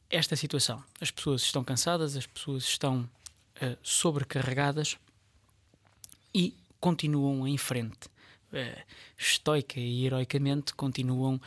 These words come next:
a tentar, a batalhar, não é? Não param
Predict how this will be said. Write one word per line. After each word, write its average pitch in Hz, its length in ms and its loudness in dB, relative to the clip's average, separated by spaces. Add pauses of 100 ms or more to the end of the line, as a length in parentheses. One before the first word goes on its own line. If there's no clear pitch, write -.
(380)
a - 60 -4
tentar, 117 560 0 (500)
a 139 80 0
batalhar, 123 580 -2 (160)
não 127 140 -2
é? 151 180 0
Não 139 440 0 (120)
param 120 400 2